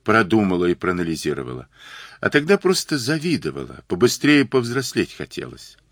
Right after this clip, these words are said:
"И повзрослела", сказал Родион,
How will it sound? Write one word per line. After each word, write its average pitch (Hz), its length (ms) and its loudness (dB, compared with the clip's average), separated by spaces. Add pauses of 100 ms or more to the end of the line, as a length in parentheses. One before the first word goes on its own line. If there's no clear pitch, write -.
(1080)
"И 127 140 6
повзрослела", 135 1080 0 (280)
сказал 101 520 4
Родион, 87 580 0